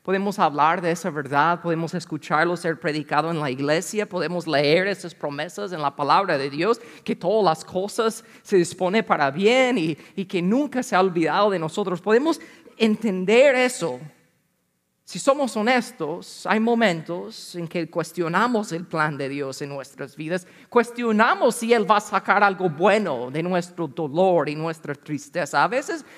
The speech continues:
nos entra el pensamiento y la sensación de que Dios ha olvidado de nosotros, pero por eso yo quiero mostrarles hoy, a través de unos momentos poderosos en las vidas de los israelitas, que Dios siempre,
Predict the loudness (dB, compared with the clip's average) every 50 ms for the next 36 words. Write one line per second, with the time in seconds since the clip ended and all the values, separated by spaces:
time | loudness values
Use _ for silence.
0 | -8 -2 0 0 2 2 2 0 0 -2 -4 -6 -6 -4 -4 -6 -6 -6 -4 -6
1 | -4 -2 -2 -2 -2 -2 -2 -4 -4 -2 0 -2 -2 -2 -2 -6 -6 -6 -6 -8
2 | -8 -6 -8 -6 -4 0 0 0 0 0 -2 -4 -4 -4 -4 -4 -4 -2 2 2
3 | 2 2 2 -2 -8 -4 0 2 4 6 6 4 4 0 -4 0 4 4 4 4
4 | 4 2 0 0 -2 -2 -4 -12 -20 -20 -20 -20 -4 2 4 4 4 4 2 -2
5 | -2 -4 -4 0 2 2 2 2 0 -4 -4 -4 -4 -4 -6 -4 -4 -4 -4 -8
6 | -14 -12 -6 -2 -2 -2 -2 -4 -6 -4 -4 -4 -4 -4 -6 -6 -4 -4 -4 -6
7 | -6 -10 -10 -12 -8 -4 -2 0 0 0 0 -2 -2 -4 -6 -16 _ _ -2 0
8 | 2 2 2 2 0 -2 -2 -2 -2 0 -2 -2 -4 -6 -8 -6 -6 -6 -6 -4
9 | -6 -4 -4 -6 -6 -6 -6 -8 -8 _ _ _ -8 -6 -6 -4 -4 -4 -4 -4
10 | -4 -4 -6 -10 -10 -14 -14 -14 -14 -14 -12 -12 -12 -12 -10 -10 -8 -4 -4 -4
11 | -4 -4 -6 -8 -8 -8 -10 -10 -10 -4 -2 -2 -2 -2 -4 -4 -4 -4 -4 -4
12 | -6 -12 -20 -20 -20 _ _ _ _ _ -8 -6 -6 -4 -2 0 2 2 2 0
13 | -2 -6 -10 -10 -10 -8 -4 0 2 4 4 2 0 -6 -12 -14 -14 -14